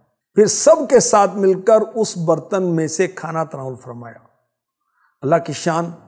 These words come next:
रोटियां और बोटियां बर्तन में भरी रह गईं,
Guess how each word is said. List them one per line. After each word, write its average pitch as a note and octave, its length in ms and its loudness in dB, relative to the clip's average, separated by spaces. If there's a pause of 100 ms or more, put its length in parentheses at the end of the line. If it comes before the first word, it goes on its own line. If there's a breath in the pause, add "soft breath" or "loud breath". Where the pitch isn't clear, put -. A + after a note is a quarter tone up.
(500)
रोटियां G3+ 580 4
और A#3+ 180 8
बोटियां G#3 680 4 (400)
बर्तन G#3+ 380 4
में C4+ 320 0
भरी G4 560 2
रह C4+ 240 8
गईं, G3 240 4